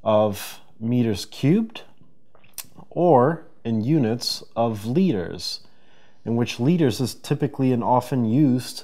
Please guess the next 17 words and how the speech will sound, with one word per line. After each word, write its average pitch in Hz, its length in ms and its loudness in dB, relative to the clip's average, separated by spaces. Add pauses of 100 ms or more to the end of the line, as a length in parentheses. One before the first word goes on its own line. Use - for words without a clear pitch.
(120)
for 117 300 -2
volumes 123 640 2
involving 113 560 0
solutions. - 920 -6 (520)
Therefore, 127 880 2
the 107 160 -2
units 123 680 0 (500)
for 110 600 4 (220)
molarity, 131 720 4 (320)
which 117 320 -4
is 107 320 -2
denoted 117 560 0
by 110 140 4
capital 120 580 2
letter 110 340 2
M, 165 380 0 (1600)
will 120 420 0